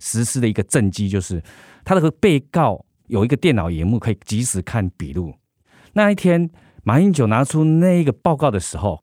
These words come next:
给检察官，那个笔录上面也有秀庭呈复卷。之后呢，整个笔录他看完之后，他还在上面签名。那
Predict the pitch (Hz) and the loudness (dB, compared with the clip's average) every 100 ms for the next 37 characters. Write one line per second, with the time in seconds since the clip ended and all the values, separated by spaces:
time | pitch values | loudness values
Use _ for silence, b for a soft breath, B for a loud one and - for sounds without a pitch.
0 | _ - 123 90 95 107 104 b b b | _ -4 -2 0 0 -2 -2 b b b
1 | b b b - 202 180 135 107 120 120 | b b b -2 2 4 2 0 0 0
2 | 180 202 190 120 104 107 90 165 110 - | 2 2 4 4 4 2 0 0 0 -4
3 | _ _ - 113 147 113 87 104 - - | _ _ -2 0 2 0 -2 -4 -10 -6
4 | 151 101 - 98 69 b b b b b | -2 0 0 -2 -4 b b b b b
5 | - 233 233 196 156 147 - _ _ - | 0 4 4 4 2 0 -4 _ _ 0
6 | 117 120 131 123 147 175 175 - 147 98 | 2 2 0 2 2 2 0 0 2 2
7 | 107 127 - - 170 120 147 131 143 131 | 0 -2 -4 -2 0 2 0 2 2 2
8 | - 120 98 69 - b b b b b | 0 -2 -2 -4 -14 b b b b b
9 | - 190 160 | 0 2 2